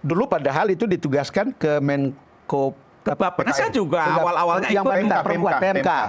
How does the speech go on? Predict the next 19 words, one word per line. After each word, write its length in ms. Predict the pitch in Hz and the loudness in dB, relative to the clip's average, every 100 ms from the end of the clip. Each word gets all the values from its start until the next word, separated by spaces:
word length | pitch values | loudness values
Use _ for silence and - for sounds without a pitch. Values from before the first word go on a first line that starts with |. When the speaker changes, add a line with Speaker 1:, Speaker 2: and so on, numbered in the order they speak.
| 131 | -4
Speaker 1:
P 120 | - 165 | -2 -2
M 100 | 160 | 0
K. 80 | 175 | 0
Lalu 120 | 156 | 0
Speaker 3:
Pembinaan 160 | 120 135 | 0 0
Speaker 1:
kemudian 160 | 143 | 0
Speaker 3:
manusia 280 | 139 143 175 | 0 0 -2
dan 120 | 202 117 | -2 -4
kebudayaan. 240 | 113 110 | -6 -4
Speaker 1:
saya 120 | - 330 | 0 0
ada 100 | 208 | 2
dalam 220 | 220 220 214 | 0 0 -2
sebuah 220 | 202 226 | 0 0
grup 240 | 233 170 151 - - | 0 -2 -2 -6 -4
yang 120 | 175 165 | -2 0
terdiri 320 | 175 190 247 | 0 2 2
dari 80 | 175 | 0
sejumlah 400 | 160 156 156 160 | -2 -2 0 0
orang, 280 | 135 180 | 0 0